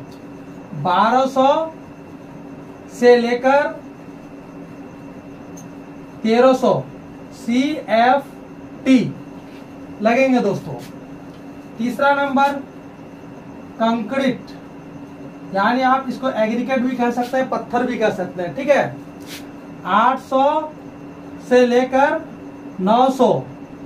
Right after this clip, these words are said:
सीएफ़टी, ठीक है दोस्तों। अब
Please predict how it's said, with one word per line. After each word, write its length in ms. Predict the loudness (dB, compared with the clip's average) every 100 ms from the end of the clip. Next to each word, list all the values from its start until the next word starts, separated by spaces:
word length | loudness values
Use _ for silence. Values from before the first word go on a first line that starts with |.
| -16
सीएफ़टी, 1000 | -4 2 2 2 4 6 4 0 -2 0 0 -4 -12 -16 -16 -4
ठीक 80 | 2
है 100 | 6
दोस्तों। 300 | 6 4 0 0 -8 -16 -16 -16 -16 -16 -8 2
अब 280 | 4 4 0